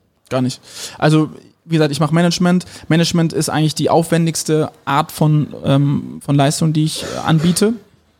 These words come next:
weil du dementsprechend twenty-four seven, day to day irgendwie am Start bist. Also, Künstler rufen mich um einundzwanzig, zweiundzwanzig Uhr sonntags an und sagen, „Oh, ich hab grad eine Idee.“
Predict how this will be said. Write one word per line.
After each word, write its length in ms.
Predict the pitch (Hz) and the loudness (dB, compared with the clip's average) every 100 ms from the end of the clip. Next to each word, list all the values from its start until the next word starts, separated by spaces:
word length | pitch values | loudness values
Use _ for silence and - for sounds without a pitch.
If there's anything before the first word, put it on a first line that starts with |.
| _ _ _ - | _ _ _ -14
weil 560 | 139 143 143 147 151 151 - - - | 0 4 6 6 4 2 -6 -20 -4
du 100 | 147 | 0
dementsprechend 760 | 147 147 - 147 156 143 139 - | 4 2 2 0 2 2 0 -6
twenty-four 400 | - 147 147 147 | -2 0 0 0
seven, 320 | 143 151 151 147 | 0 2 0 0
day 160 | 143 | 0
to 140 | 151 147 | 0 0
day 340 | 135 147 170 - - _ | 2 2 0 -4 -20 _
irgendwie 200 | - 147 | -2 2
am 80 | 143 | 0
Start 260 | - 147 151 | 0 -2 0
bist. 260 | 185 - | -4 -4
Also, 300 | - 135 131 143 - _ _ _ _ | -4 0 0 -2 -10 _ _ _ _
Künstler 360 | - 156 - 147 | -2 -2 0 0
rufen 240 | 147 151 | 2 2
mich 160 | 147 151 | 2 2
um 280 | 139 143 151 - | 2 0 -4 -4
einundzwanzig, 600 | 147 156 151 147 151 151 | 0 0 0 0 0 0
zweiundzwanzig 580 | - 151 151 147 151 131 | 0 0 2 0 0 0
Uhr 100 | 151 | 0
sonntags 360 | 147 160 160 123 | 2 0 -2 -2
an 160 | 151 | -2
und 80 | 147 | 0
sagen, 280 | 139 143 143 | 2 2 0
„Oh, 160 | 156 160 | 0 0
ich 160 | - | 0
hab 160 | 165 - | -6 -4
grad 160 | 151 147 | -4 0
eine 100 | 139 | 0
Idee.“ 400 | 139 139 165 | 2 2 2